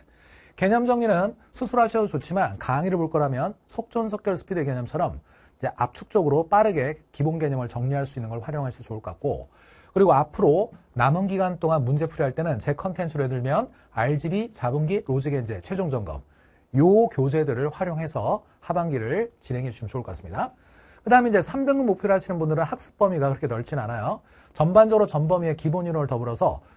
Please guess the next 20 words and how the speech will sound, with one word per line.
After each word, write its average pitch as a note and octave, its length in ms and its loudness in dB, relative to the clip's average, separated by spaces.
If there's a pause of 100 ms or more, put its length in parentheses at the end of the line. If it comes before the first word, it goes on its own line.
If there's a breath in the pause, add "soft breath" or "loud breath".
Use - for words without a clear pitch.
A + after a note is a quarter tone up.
(140)
철철 B3 400 0
로직에서는 C#3 800 0 (760 soft breath)
자극의 G3 380 4
전달, D#3+ 400 2
즉 D3+ 160 -2
막전의 E3+ 480 0
근육하고 C#3+ 680 0
유전에서는 D#3+ 680 0
세포 A#3 400 -2
유전이라 F3 360 0
부르는 C#3+ 320 0 (380 soft breath)
유전 F3+ 280 2
정보와 E3 300 2
염색체까지만 C#3+ 1120 0
학습 - 340 -12
범위를 D3 240 0
잡아주시면 G#2 420 -10
좋을 G2+ 140 -10
것 - 160 -18
같아. C#3 240 -6